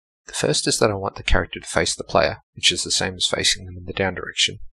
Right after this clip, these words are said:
and then I'm going to tell the player that the rocket is locked and that I don't have the key. To do this,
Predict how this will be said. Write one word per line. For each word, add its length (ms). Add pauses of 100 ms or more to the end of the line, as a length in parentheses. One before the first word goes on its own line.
(160)
and 160
then 80
I'm 140
going 220
to 60
tell 200
the 100
player 340
that 160
the 80
rocket 280
is 180
locked 240
and 140
that 120
I 60
don't 240
have 120
the 80
key. 240 (1080)
To 100
do 160
this, 300